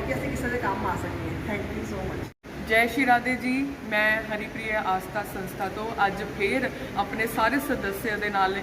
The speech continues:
Speaker 2: ਇਕੱਠਾ ਹੋਏ ਹਾਂ। ਅੱਜ ਅਸੀਂ ਇੱਕ ਜ਼ਰੂਰਤਮੰਦ ਬੇਟੀ ਦੀ ਜਿਹੜੀ ਸ਼ਾਦੀ ਦਾ ਸਮਾਨ ਆ, ਉਹ ਮੁਹੱਈਆ ਕਰਵਾਉਣ ਜਾ ਰਹੇ ਹਾਂ। ਰਿਨੀ ਆ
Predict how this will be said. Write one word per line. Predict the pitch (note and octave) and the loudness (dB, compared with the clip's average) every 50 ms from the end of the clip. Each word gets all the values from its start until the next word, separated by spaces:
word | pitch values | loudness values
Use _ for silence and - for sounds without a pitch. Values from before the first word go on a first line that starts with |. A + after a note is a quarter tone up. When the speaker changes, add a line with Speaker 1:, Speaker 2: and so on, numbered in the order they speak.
| - | -4
Speaker 2:
ਇਕੱਠਾ | F#3+ F#3 - G#3+ G#3 - A3+ A3+ A3+ | -4 -2 -2 -2 -2 0 -2 0 0
ਹੋਏ | A3+ G#3 F#3+ F#3 F#3 | 0 0 0 0 2
ਹਾਂ। | G3+ A3 B3 C4 - - - - - - - A3 G#3 | 4 2 2 2 -2 -6 -8 -10 -10 0 6 6 6
ਅੱਜ | G#3+ G3+ A#3+ | 6 6 2
ਅਸੀਂ | A#3 A#3 - B3+ B3 | 0 2 2 0 0
ਇੱਕ | A#3+ A#3 - B3 | 0 -2 -2 -4
ਜ਼ਰੂਰਤਮੰਦ | - - A#3 A3+ A3 A3 A3+ A3+ A3+ B3 A#3 A3+ A3+ A3+ A3+ | -2 -2 -2 -2 0 0 0 2 2 2 2 2 2 0 0
ਬੇਟੀ | G#3+ A3 G3 F3+ - A3 G#3 | 2 2 2 2 2 0 -2
ਦੀ | G#3 A3 | -2 -2
ਜਿਹੜੀ | G3+ F3+ G#3 G3+ A3 A#3 A#3 | 0 0 0 0 0 0 -2
ਸ਼ਾਦੀ | - - A#3 G#3 F#3 - F#3 B3 B3+ | 0 2 4 4 4 4 2 2 4
ਦਾ | C4 C4 | 4 2
ਸਮਾਨ | C4 - A#3 G#3+ G3 F#3+ F#3 F#3 F#3+ | 2 2 0 2 2 2 2 2 2
ਆ, | G3 | 0
ਉਹ | G3+ G#3+ - A3 | 0 0 0 0
ਮੁਹੱਈਆ | A#3 A3 A3+ A3 G3+ F#3+ F#3+ G3 G#3 | 0 0 0 -2 -2 0 0 0 0
ਕਰਵਾਉਣ | G#3 A3 G#3+ G#3 G3+ G3 F#3+ F#3 F#3+ | 2 0 0 2 4 4 4 4 2
ਜਾ | F#3 F#3 F3 | 2 2 2
ਰਹੇ | E3+ E3 F3+ G3 | 2 2 2 2
ਹਾਂ। | G#3+ A3+ A#3+ B3+ - - - - - - - - - | 2 2 2 0 -2 -6 -6 -6 -6 -6 -8 -6 -2
ਰਿਨੀ | G#3+ A#3 A#3+ B3 B3+ C#4+ D4 D4 D4 | 2 4 6 8 8 8 8 8 8
ਆ | C#4 C#4+ D4 | 8 6 6